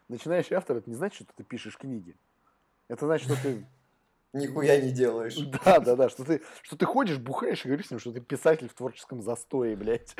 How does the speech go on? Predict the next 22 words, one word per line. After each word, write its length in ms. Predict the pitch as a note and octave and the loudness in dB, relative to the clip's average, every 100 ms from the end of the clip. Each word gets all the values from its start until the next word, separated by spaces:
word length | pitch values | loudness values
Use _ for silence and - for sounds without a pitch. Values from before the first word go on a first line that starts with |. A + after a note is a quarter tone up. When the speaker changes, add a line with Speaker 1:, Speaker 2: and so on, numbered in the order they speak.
| A#3 | -8
Speaker 1:
<laughs> 180 | C4 G3 | -10 -6
Вот 100 | C3 | 0
у 40 | D3 | 4
меня 120 | D#3+ | 4
Speaker 2:
Телочек 360 | C#3 C#3 C3 - - _ G#2 | 4 0 -8 -14 -20 _ -18
снимаешь. 720 | - B2+ A#2+ A#2+ A#2 A#2 - _ _ - | -12 -8 -6 -6 -6 -10 -16 _ _ -18
Speaker 1:
Вот 400 | B2+ E3+ D3 D#3+ | -10 -4 -2 4
я 100 | D#3 | 4
щас 160 | D#3 | 4
в 120 | D3 - | -2 -4
Питере, 480 | G3+ G#3 E3 A#2 F#2+ | -6 -2 0 0 -4
я 120 | A2+ | -6
щас 180 | A#2+ - | -6 -10
в 80 | |
Питере, 400 | - - D3 A2+ - _ _ _ _ _ | -12 -6 -4 -4 -8 _ _ _ _ _
и, 80 | B2+ | -12
сука, 460 | - D3 B2+ G#2 G2+ | -8 -4 0 0 -4
э, 520 | G2+ G#2 G2 G#2+ F#2+ _ _ _ _ _ _ _ _ _ _ _ _ _ _ _ _ _ _ _ _ _ _ _ _ _ _ | -12 -16 -18 -20 -20 _ _ _ _ _ _ _ _ _ _ _ _ _ _ _ _ _ _ _ _ _ _ _ _ _ _
я 200 | E3+ D#3 | -2 -2
первый 280 | D#3+ E3 F#3 | 0 0 0
вечер 260 | A3+ - A2+ | -2 -6 -8
трезвый. 460 | C3+ C#3+ G2 E2 | -2 -2 -2 -12